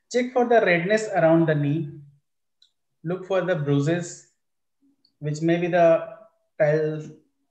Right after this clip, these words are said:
telltale sign of meniscus injury or ligament injury. Any previous surgery scars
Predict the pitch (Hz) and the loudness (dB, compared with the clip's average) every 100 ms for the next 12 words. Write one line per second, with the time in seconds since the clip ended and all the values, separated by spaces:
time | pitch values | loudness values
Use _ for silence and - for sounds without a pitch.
0 | - _ _ _ - 170 170 170 170 - | -20 _ _ _ -2 0 2 0 0 -4
1 | 160 160 160 160 156 - 151 147 143 - | -2 0 0 -2 -6 -10 -8 -6 -6 -8
2 | 147 156 147 147 147 143 139 135 - 139 | -6 -4 -2 -4 -4 -4 -4 -8 -10 -8
3 | 135 135 147 151 139 139 139 143 - _ | -6 -4 -2 -2 -2 -4 -8 -14 -16 _
4 | _ _ _ _ _ _ - _ _ _ | _ _ _ _ _ _ -20 _ _ _
5 | _ _ - _ _ _ - 170 214 220 | _ _ -20 _ _ _ -4 -2 -2 -2
6 | 190 175 185 180 170 160 156 165 - - | -2 -2 -2 -2 -2 -2 0 -2 -2 2
7 | 135 139 151 | 4 2 0